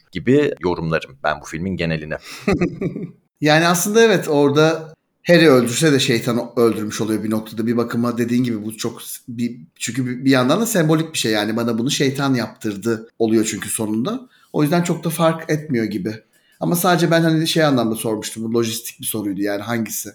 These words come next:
Speaker 1: <laughs>
Speaker 2: öldürdü bizzat? Hani orada olup.
Speaker 1: Filmin en sonunda işte bu kızı Epiphany'yi öldürmeden önce şeytanın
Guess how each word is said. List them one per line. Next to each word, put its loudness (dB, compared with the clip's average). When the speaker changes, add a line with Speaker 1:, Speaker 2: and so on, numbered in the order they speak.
Speaker 1:
<laughs> 0
Speaker 2:
öldürdü -2
bizzat? -8
Hani -6
orada 2
olup. 0
Speaker 1:
Filmin 2
en 2
sonunda 4
işte 2
bu 2
kızı -2
Epiphany'yi 0
öldürmeden 2
önce -2
şeytanın 0